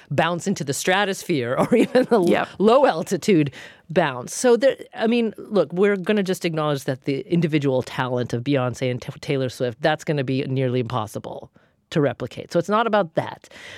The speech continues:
Speaker 1: But I'm, I'm wondering, and, and Char, I'll turn back to you on this one. Um,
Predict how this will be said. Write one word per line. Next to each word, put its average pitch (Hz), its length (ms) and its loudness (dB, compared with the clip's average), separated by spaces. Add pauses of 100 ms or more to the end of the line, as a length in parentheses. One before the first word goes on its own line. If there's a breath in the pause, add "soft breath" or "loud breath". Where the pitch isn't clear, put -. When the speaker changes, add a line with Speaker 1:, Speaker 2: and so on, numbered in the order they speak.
(120)
Speaker 1:
But 190 120 4
I'm, 202 240 2
I'm 214 180 2
wondering, 233 420 2
and, 185 120 -4
and 185 100 0
Char, 196 180 2
I'll 180 100 4
turn 185 200 0
back 156 200 0
to 185 100 -6
you 185 160 2
on 156 100 2
this 156 160 -2
one. 143 220 -2 (480 loud breath)
Um, 156 480 0